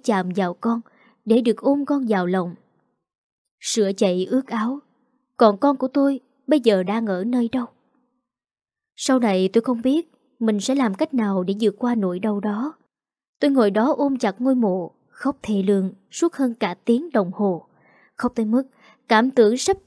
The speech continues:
kiệt cả nước mắt. Từng cơn gió nhẹ thổi qua,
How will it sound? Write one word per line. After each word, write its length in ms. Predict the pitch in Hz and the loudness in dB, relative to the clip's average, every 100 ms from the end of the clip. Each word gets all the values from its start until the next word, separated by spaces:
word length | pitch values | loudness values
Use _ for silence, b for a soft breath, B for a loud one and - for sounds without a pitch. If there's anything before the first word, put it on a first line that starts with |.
| - | 2
kiệt 200 | 226 196 | 2 2
cả 140 | - 180 | -2 -4
nước 260 | 208 285 | -4 -6
mắt. 200 | 285 330 - _ _ _ _ _ _ _ _ _ _ _ _ _ | -4 -6 -8 _ _ _ _ _ _ _ _ _ _ _ _ _
Từng 180 | 247 214 | 2 6
cơn 220 | 262 247 | 2 4
gió 100 | 269 | 0
nhẹ 260 | 311 214 | 0 -2
thổi 280 | 190 202 196 208 | 0 -2 -2 0
qua, 380 | 220 208 202 | 0 0 -2